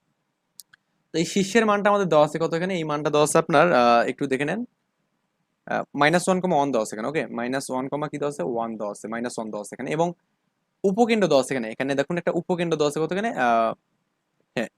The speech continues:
সরি, কেন্দ্র দেওয়া আছে এবং শীর্ষ কত দেওয়া আছে এখানে? ফাইভ কমা, আহ, মাইনাস ওয়ান দেওয়া আছে। তো আমাদের এই শীর্ষ বলতে এই অংশটা দেওয়া আছে মনে করুন। তো ফাইভ কমা কত দেওয়া আছে? মাইনাস ওয়ান আছে এখানে। এটা হচ্ছে শীর্ষবিন্দু, তাই না? আচ্ছা, এই দুটো মান দেওয়া আছে এখানে।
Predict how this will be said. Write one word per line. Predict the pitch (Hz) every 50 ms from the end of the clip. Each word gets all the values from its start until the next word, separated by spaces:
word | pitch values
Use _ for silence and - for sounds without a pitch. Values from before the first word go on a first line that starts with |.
| - -
সরি, | 165 147
কেন্দ্র | - - 214 220 226 214 180
দেওয়া | - 151 131
আছে | 127 - 139
এবং | 143 156 - -
শীর্ষ | - 185 - - 208
কত | 196 202 190 175
দেওয়া | 175 190 185
আছে | 196
এখানে? | 202 220 220 -
ফাইভ | - - - 202 -
কমা, | 165 170 180 214 277 - _ _ _ _ _ _ _ _ _ -
আহ, | - 120 123 120 123
মাইনাস | 131 135 143 147 -
ওয়ান | 151 123 117
দেওয়া | 113 110
আছে। | 113 -
তো | 135
আমাদের | 131 135 135 147 -
এই | 156 160 -
শীর্ষ | - 165 - -
বলতে | 180 180 185 185
এই | 185 165 151
অংশটা | 127 123 - 120 120 110
দেওয়া | 107 107
আছে | - - 110
মনে | 110 110 127
করুন। | 139 180 226 240 _ _ _ _ _ _ _ _ _ _ _ _ _ _ _ _ _ _ _ _ _ _ _ _ _ _ _ _ _ _ -
তো | 127 117 117 113 - - -
ফাইভ | 139 139 143 147 -
কমা | 165 175 165
কত | 160 160
দেওয়া | 156 156
আছে? | 160 160 185
মাইনাস | 165 135 131 131 127 -
ওয়ান | 123 117 113
আছে | 110 - 113
এখানে। | 104 110 110
এটা | 120 147
হচ্ছে | 143 151 147 -
শীর্ষবিন্দু, | 185 175 - 190 156 127 110 110 -
তাই | 160
না? | 202 240 247 _ -
আচ্ছা, | 120 120 - 131
এই | 147 151
দুটো | 160 156 160
মান | 151 147 143
দেওয়া | 127 120 117
আছে | 113 - 117
এখানে। | 113 127 170 233